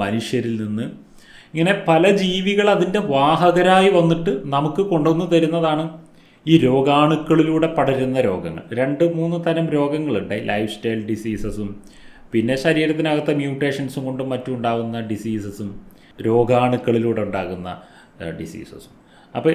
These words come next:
ആ ഒരു കാറ്റഗറി ചിന്തിച്ച് നോക്കിയാൽ, ആ ഒരു കാറ്റഗറി ആരിൽ നിന്നൊക്കെ വന്നു ചേരുന്നതാണ്.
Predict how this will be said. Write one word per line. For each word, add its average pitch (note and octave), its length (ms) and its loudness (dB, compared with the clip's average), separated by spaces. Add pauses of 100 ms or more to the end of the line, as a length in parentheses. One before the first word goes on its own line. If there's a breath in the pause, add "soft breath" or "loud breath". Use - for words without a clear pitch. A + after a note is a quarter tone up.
(160)
ആ A#2+ 140 0 (120)
ഒരു A3+ 240 6
കാറ്റഗറി F3 580 4 (120)
ചിന്തിച്ച് B2 320 -4
നോക്കിയാൽ, G#2+ 280 0
ആ B2+ 160 0
ഒരു A3 160 4
കാറ്റഗറി G#3 500 0 (120)
ആരിൽ G3+ 260 2
നിന്നൊക്കെ G3 340 0
വന്നു F#3 260 2
ചേരുന്നതാണ്. E3 600 0